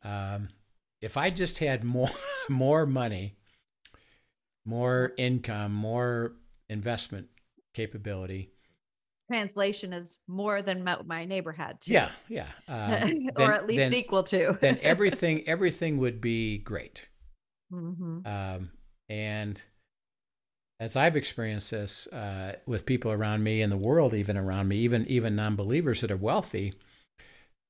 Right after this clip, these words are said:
Speaker 1: um, when I, when I start to talk to them, their life is miserable.
Speaker 2: Mm-hmm.
Speaker 1: Uh, they have all this wealth,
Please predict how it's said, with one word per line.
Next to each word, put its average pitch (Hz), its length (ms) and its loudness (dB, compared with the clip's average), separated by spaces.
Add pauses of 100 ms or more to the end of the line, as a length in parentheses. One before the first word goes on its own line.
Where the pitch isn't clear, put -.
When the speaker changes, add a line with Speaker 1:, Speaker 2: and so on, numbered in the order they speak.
(120)
Speaker 1:
um, 104 420 0
when 123 180 2
I, 165 160 6 (120)
when 120 140 2
I 151 100 8
start 156 320 2
to 113 100 0
talk 208 400 0
to 127 100 0
them, 90 320 -6 (1040)
their 143 140 6
life 190 340 4
is 101 140 4
miserable. - 480 0 (760)
Speaker 2:
Mm-hmm. 185 380 -12 (180)
Speaker 1:
Uh, 110 300 0
they 131 140 4
have 254 220 4
all 127 120 6
this 107 240 -2
wealth, - 580 -4